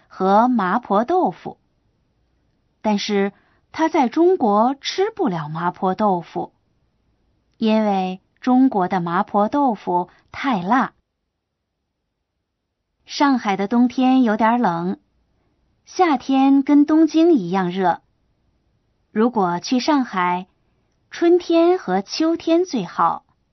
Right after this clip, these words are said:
今年秋天，小林打算第四次去中国，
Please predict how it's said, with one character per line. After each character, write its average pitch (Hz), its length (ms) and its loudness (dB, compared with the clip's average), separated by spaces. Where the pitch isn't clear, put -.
今 269 240 4
年 208 220 2
秋 247 260 0
天， 262 440 0
小 190 260 0
林 214 460 0
打 160 240 -8
算 233 420 0
第 339 240 0
四 370 320 -2
次 202 360 -4
去 170 260 -4
中 202 240 -2
国， 180 400 -2